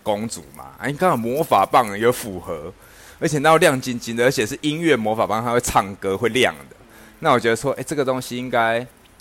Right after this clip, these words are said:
会中。我一说那音乐魔法棒，<laughs> 就被小叮当妈妈打枪啊。那不然就，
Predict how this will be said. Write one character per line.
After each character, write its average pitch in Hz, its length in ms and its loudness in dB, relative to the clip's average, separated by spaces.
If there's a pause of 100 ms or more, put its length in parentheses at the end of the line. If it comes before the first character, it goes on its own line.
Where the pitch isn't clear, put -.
(220)
会 131 140 4
中。 107 260 0 (500)
我 95 120 -2
一 147 60 4
说 143 200 4
那 147 140 4
音 131 100 0
乐 135 80 -2 (160)
魔 127 240 -2
法 120 160 0
棒， 120 240 -4 (260)
<laughs> - 300 -12
就 156 100 -2
被 135 140 2
小 98 180 0
叮 110 140 -4
当 113 100 2
妈 113 120 -4
妈 120 100 2
打 80 160 -4
枪 90 280 -6
啊。 92 220 -12 (680)
那 160 140 -2
不 160 120 0
然 117 180 4
就， 127 260 0